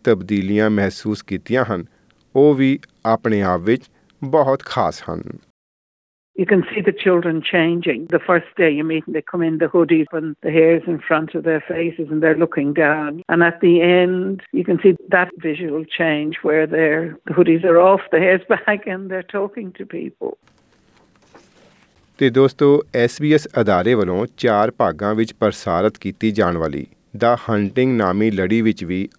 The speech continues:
Speaker 1: ਅੱਜ ਕੱਲ੍ਹ ਦੇ ਨੌਜਵਾਨਾਂ ਦੇ ਦਰਪੇਸ਼ ਸੋਸ਼ਲ ਮੀਡੀਆ ਨੂੰ ਲੈ ਕੇ ਆਉਣ ਵਾਲੀਆਂ ਮੁਸ਼ਕਲਾਂ ਨੂੰ ਸਾਹਮਣੇ ਲਿਆਉਣ ਦਾ ਯਤਨ ਕੀਤਾ ਜਾ ਰਿਹਾ ਹੈ।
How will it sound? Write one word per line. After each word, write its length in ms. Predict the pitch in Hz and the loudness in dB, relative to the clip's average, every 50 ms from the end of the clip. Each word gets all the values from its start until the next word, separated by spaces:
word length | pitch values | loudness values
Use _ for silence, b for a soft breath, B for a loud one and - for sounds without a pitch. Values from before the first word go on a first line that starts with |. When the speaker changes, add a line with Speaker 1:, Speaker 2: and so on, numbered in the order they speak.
| 104 107 110 | 0 0 0
Speaker 1:
ਅੱਜ 120 | 110 110 | 0 -2
ਕੱਲ੍ਹ 300 | 113 - 120 107 101 92 | -4 -2 0 0 0 0
ਦੇ 260 | 87 98 101 104 - b b b b b - | 0 0 0 -2 -2 b b b b b -4
ਨੌਜਵਾਨਾਂ 720 | 120 120 123 131 131 127 120 107 98 98 104 110 117 123 | 0 2 2 4 4 2 2 2 2 2 2 2 0 2
ਦੇ 140 | 117 127 127 | 2 0 -2
ਦਰਪੇਸ਼ 640 | 120 107 113 101 101 - - 101 92 82 87 - b b b b b b | 0 0 -2 -2 -2 -2 -4 -4 -4 -4 -6 -10 b b b b b b
ਸੋਸ਼ਲ 560 | _ - - 139 147 160 147 - 185 185 180 | _ -4 0 2 2 2 2 0 0 0 0
ਮੀਡੀਆ 420 | 156 131 117 110 107 117 135 151 156 | 0 0 0 0 0 2 2 2 2
ਨੂੰ 160 | 165 165 151 | 2 0 0
ਲੈ 200 | 120 104 92 90 | 2 2 2 0
ਕੇ 200 | - - 117 120 - - | 0 0 0 -2 -2 -2
ਆਉਣ 180 | 120 113 110 110 | -2 0 0 2
ਵਾਲੀਆਂ 420 | 104 98 90 85 90 95 98 113 | 2 0 0 0 0 0 0 0
ਮੁਸ਼ਕਲਾਂ 540 | 123 120 113 104 - - 104 98 101 117 151 165 B B B B B - | 0 0 -2 -4 -6 -6 -4 -2 -2 -2 -2 -4 B B B B B -4
ਨੂੰ 80 | 139 143 | -4 -4
ਸਾਹਮਣੇ 520 | - - - 131 117 120 127 131 135 131 | -4 -4 -4 -2 0 0 2 2 2 2
ਲਿਆਉਣ 280 | 127 131 117 98 95 90 | 2 2 0 0 0 0
ਦਾ 120 | 101 107 | 0 0
ਯਤਨ 320 | 131 127 131 110 - 98 | 0 0 0 -2 -2 -4
ਕੀਤਾ 300 | 87 - 90 - - 90 | -6 -8 -10 -6 -4 -4
ਜਾ 200 | 82 - 87 76 | -4 -2 -2 -2
ਰਿਹਾ 140 | 78 78 76 | 0 -2 -2
ਹੈ। 200 | 80 87 80 - | -4 -4 -8 -10